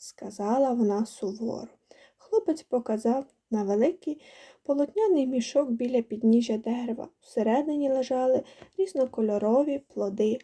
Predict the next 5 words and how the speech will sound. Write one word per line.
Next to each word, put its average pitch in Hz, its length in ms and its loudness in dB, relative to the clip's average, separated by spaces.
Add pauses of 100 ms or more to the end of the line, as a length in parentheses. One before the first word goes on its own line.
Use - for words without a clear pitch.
какао. - 540 -8 (600)
Естебан 311 440 2
глибоко 294 540 0
вдихнув. 214 560 -2 (600)
«Зазвичай 262 760 0